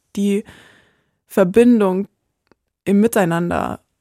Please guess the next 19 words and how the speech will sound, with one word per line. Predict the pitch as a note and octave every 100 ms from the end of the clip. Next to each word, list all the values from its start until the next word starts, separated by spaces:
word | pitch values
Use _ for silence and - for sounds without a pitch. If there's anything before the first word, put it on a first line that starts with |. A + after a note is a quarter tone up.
| -
zusammen. | - F3+ F#3 E3+ E3+ -
So, | - F#3 F3
also | - G3+
nichts | A#3 -
ist | G3+ G3+
wichtiger. | A3+ - F3 F#3+ -
Und | F#3+ G3+
das |
erlebe | G3+ G#3 -
ich | F#3
auch | G#3
immer | G#3+ G3+
wieder | G#3 G3+
in |
der | G3
Sterbebegleitung, | - G3+ A3 G3 G3 G3+ G3 - G3 - - - _ -
wenn | G3+
ich | F#3+ -
dann | F#3+ F#3+ F#3+